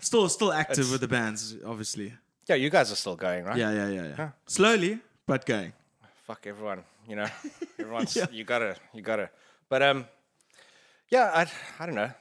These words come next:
Speaker 2: This, this is great, dude. I mean, this is like, I think you were very wise to get on this the time that you did. 'Cause how long, when did you start this? Year and a
Speaker 1: May,
Speaker 2: half?
Speaker 1: May last year, yeah.
Speaker 2: Yeah.
Speaker 1: Year and five months.
Speaker 2: It,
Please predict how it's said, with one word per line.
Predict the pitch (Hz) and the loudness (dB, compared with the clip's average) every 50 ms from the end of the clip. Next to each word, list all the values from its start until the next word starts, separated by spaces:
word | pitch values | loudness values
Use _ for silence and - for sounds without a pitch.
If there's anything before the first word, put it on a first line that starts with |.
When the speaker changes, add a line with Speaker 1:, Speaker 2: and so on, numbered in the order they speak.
| _ | _
Speaker 2:
This, | - 147 - - - | -4 -4 -4 -2 0
this | 175 185 - 214 | -2 0 0 -2
is | 170 - | -4 -4
great, | - 107 98 95 - - | -4 -2 -4 -4 -4 -6
dude. | 120 151 156 - - _ _ - | -8 -8 -8 -12 -18 _ _ -8
I | 101 | -6
mean, | 117 117 113 | -6 -4 -4
this | 110 117 117 - 147 | -4 -4 -4 -4 -8
is | 123 - - | -8 -4 -2
like, | 101 92 85 - - - - - - _ _ _ _ _ _ _ _ - | -2 -2 -2 -4 -8 -18 -20 -20 -20 _ _ _ _ _ _ _ _ -14
I | 104 | -12
think | - - 127 113 - | -10 -8 -10 -8 -8
you | 120 113 | -6 -4
were | 110 110 101 | -4 -4 -4
very | 90 110 113 117 117 | -2 -2 -2 -2 -2
wise | 98 98 101 104 101 - | -2 0 0 0 0 -2
to | - 101 | -6 -8
get | 87 104 101 104 | -6 -6 -4 -4
on | 98 92 | -4 -4
this | 87 95 90 - - - - - - _ _ _ _ _ - | -6 -6 -8 -6 -8 -8 -10 -12 -16 _ _ _ _ _ -18
the | 95 | -18
time | - - 117 107 104 101 | -10 -6 -4 -2 -2 -2
that | 101 92 - - | -4 -8 -8 -12
you | 90 | -14
did. | 80 - 104 95 87 87 - - _ _ | -10 -6 -6 -6 -6 -8 -12 -18 _ _
'Cause | - 95 - | -12 -4 0
how | 107 110 | 0 0
long, | 113 110 107 107 104 98 - _ _ _ _ _ 101 | 2 0 -2 -4 -6 -10 -16 _ _ _ _ _ -16
when | 107 117 120 | -12 -10 -10
did | 123 120 | -10 -10
you | 120 110 | -10 -8
start | - - 113 101 - - | -4 -2 -2 -2 -2 -6
this? | - - - - - - _ | -10 -12 -12 -12 -16 -16 _
Year | - 107 117 | -8 -6 -4
and | 120 123 | -2 0
a | 135 | 2
Speaker 1:
May, | 139 | 2
Speaker 2:
half? | 143 151 165 123 | 4 2 2 2
Speaker 1:
May | 131 139 139 | 2 2 2
last | 139 131 127 127 - - - | 2 0 0 -2 -4 -6 -6
year, | 120 110 | -4 -4
yeah. | 113 117 110 104 104 110 _ - | -2 -2 -4 -6 -8 -10 _ -4
Speaker 2:
Yeah. | 113 92 82 82 - _ _ _ - | -4 -4 -4 -6 -8 _ _ _ -8
Speaker 1:
Year | 117 120 117 117 | -4 -2 -2 -2
and | 117 107 | -4 -4
five | - - 120 123 120 117 | -6 -6 -4 -4 -6 -6
months. | 120 120 117 120 - - - _ _ _ _ _ _ _ _ | -8 -8 -8 -10 -14 -20 -20 _ _ _ _ _ _ _ _
Speaker 2:
It, | 110 - | -20 -20